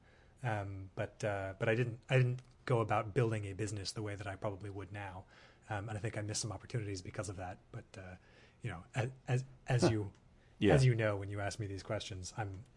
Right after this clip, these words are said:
Speaker 1: I'm happy with, with where I,
Speaker 2: Right,
Speaker 1: with where,
Speaker 2: exactly.
Speaker 1: with where I ended up
Speaker 2: Well,
Speaker 1: eventually.
Speaker 2: then that gets into the larger question of, you know,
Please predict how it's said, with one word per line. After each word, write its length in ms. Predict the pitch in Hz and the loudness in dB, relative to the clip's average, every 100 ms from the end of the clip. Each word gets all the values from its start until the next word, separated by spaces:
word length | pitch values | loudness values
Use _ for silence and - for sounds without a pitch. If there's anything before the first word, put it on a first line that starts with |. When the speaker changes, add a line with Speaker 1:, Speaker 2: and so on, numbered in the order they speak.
| - | -6
Speaker 1:
I'm 100 | 104 | -4
happy 260 | 101 104 104 | -2 0 -2
with, 340 | 90 - - | -4 -8 -4
with 120 | 113 | -4
where 80 | 101 | -2
I, 100 | 98 | 0
Speaker 2:
Right, 220 | 101 82 - | 4 6 6
Speaker 1:
with 100 | 127 | 6
where, 120 | 123 | 6
Speaker 2:
exactly. 160 | 110 123 | 6 2
Speaker 1:
with 120 | 135 | 4
where 140 | 123 | 4
I 80 | 107 | 2
ended 160 | 98 101 | -2 -8
up 60 | |
Speaker 2:
Well, 240 | 127 127 98 | -2 6 6
Speaker 1:
eventually. 100 | 90 | 6
Speaker 2:
then 80 | 78 | 4
that 120 | 73 | 0
gets 180 | 78 - | -2 -2
into 100 | 71 | -2
the 80 | 73 | 0
larger 300 | 73 71 71 | 0 0 -2
question 400 | 76 71 - 67 | -4 -4 -4 -6
of, 160 | 65 - | -6 -6
you 120 | 107 | -4
know, 200 | 62 | -4